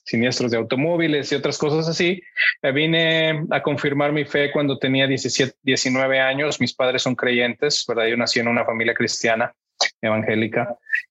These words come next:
y a los diecinueve años, pues, confirmé mi, mi decisión por Cristo y muy pronto el, el Señor empezó a poner en mí un anhelo de aprender más, ¿verdad? Ya estaba en la universidad para ese entonces y,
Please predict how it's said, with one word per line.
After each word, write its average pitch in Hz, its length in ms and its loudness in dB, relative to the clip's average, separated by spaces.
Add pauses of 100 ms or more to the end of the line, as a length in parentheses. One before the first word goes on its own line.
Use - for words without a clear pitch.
(100)
y 113 640 0
a 117 100 0
los 117 160 0
diecinueve 120 460 0
años, 123 420 0
pues, 113 180 0
confirmé 113 540 0
mi, 113 460 0
mi 113 120 0
decisión 110 440 0
por 120 160 -4
Cristo 127 400 -2
y 127 60 0
muy 127 160 0
pronto 127 440 -2
el, 123 400 0
el 113 180 0
Señor 120 360 0
empezó 120 580 -2
a 117 300 0
poner 120 220 -2
en 123 120 2
mí 123 120 2
un 123 120 0
anhelo 120 320 0
de 110 240 0
aprender 117 400 -4
más, - 540 -2 (420)
¿verdad? 117 240 -2
Ya 113 120 0
estaba 117 400 0
en 110 80 0
la 110 80 0
universidad 110 640 0
para 113 140 0
ese 113 140 -2
entonces 117 640 -2
y, 110 560 0